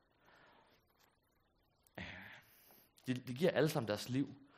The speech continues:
for at udbrede evangeliet om Jesus. Og dengang på, på dansk Israel var det at, det at være, det er det sådan set heller ikke i dag, men det at være, at være præst eller evangelist eller missionær, eller hvad man kan sige, var ikke sådan noget, man blev rig af.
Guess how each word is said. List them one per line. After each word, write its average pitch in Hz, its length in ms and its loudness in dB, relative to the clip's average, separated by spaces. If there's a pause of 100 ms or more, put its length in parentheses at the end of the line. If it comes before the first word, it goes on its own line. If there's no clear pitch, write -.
(220)
for 120 220 0
at - 60 2
udbrede 123 380 2
evangeliet 104 360 -2
om 92 120 -6
Jesus. - 420 -10 (880)
Og - 80 -4
dengang 143 340 2
på, 127 80 -2 (140)
på 131 100 -6
dansk 139 220 6
Israel 120 280 6
var 104 100 6
det 131 140 6
at, 113 320 6
det 135 120 2
at 104 120 2
være, 92 240 -4 (440)
det - 80 -10
er 71 40 -10
det - 80 -14
sådan - 120 -12
set 90 120 -6
heller 92 100 2
ikke 92 120 0
i - 40 -14
dag, 90 200 -4
men 95 100 -12
det 117 80 6
at 120 60 8
være, 98 220 2
at 101 60 4
være 98 100 6
præst 120 320 4
eller 95 120 4
evangelist 98 400 -2
eller 92 140 -2
missionær, 95 280 -2
eller 107 120 4
hvad 98 80 -2
man 98 80 -6
kan 101 100 -6
sige, 107 320 -6 (460)
var - 80 -6
ikke 123 160 4
sådan - 60 -6
noget, 113 160 2
man 101 40 -4
blev 101 100 4
rig 101 260 0
af. - 280 -12